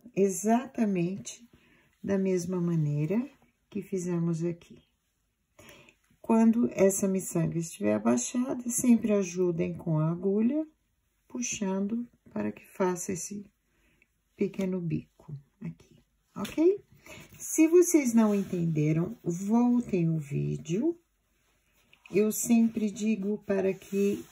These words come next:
vocês assistam todo o vídeo antes, antes de dar o início na bijuteria, ok? Então, façam o tamanho ideal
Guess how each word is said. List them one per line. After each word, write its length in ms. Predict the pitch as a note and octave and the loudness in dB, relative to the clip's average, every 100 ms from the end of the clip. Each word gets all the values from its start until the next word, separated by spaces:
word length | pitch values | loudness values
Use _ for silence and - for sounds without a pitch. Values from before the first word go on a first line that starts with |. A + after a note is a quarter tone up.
| - | -16
vocês 680 | - F#3 F#3+ - F3+ F#3 - - | -8 -6 -4 0 2 2 -4 -4
assistam 840 | F#3 F3 - F#3+ F3 - F3+ F3+ - | -4 -4 -4 -2 -2 -4 -6 -6 -6
todo 400 | - F3+ E3 F3 | 2 2 4 0
o 40 | |
vídeo 560 | F3+ E3 F3+ F3+ - B3 B3 _ _ F#3+ | -2 -2 -2 -4 -8 -10 -12 _ _ -6
antes, 720 | G3 F#3+ - - - - - | -6 -6 -12 -20 -20 -20 -8
antes 460 | E3 G#3 G#3 G3 E3+ | -2 -2 -2 -6 -4
de 180 | E3+ F#3+ | -2 0
dar 320 | F3 F3+ F3+ - | 0 -2 -6 -4
o 120 | F3+ | -2
início 720 | F#3 E3+ E3 E3 - - E3+ E3 _ _ _ _ - - - - - _ _ _ F3 | 0 0 0 -2 -8 -12 -12 -16 _ _ _ _ -20 -20 -20 -20 -20 _ _ _ _
na 240 | F3 F3 | -4 -2
bijuteria, 1000 | E3 F3 E3+ D#3+ E3 - D#3+ B2+ G2+ B2 - _ _ _ | 0 0 -2 -2 -4 0 -2 -2 -10 -14 -20 _ _ _
ok? 520 | F3 E3 G3+ G3+ D#4 - _ _ _ - - - _ _ _ - | -12 -8 -4 -2 -2 -4 _ _ _ -20 -20 -20 _ _ _ -8
Então, 560 | B3 C4 C4 B3 F4+ G4+ _ _ | -6 -4 -2 0 0 -4 _ _
façam 840 | - - B3 G#3+ G#3+ - G#3 G3+ - | -20 -6 0 2 2 -2 -4 -4 -4
o 100 | F#3+ | -6
tamanho 540 | F#3+ F#3+ F3+ E3+ E3+ - | -4 -2 0 0 0 -2
ideal 880 | A#3+ D#4 D4 G3+ E3 D3 D3+ F#3 | -2 0 2 4 2 2 0 0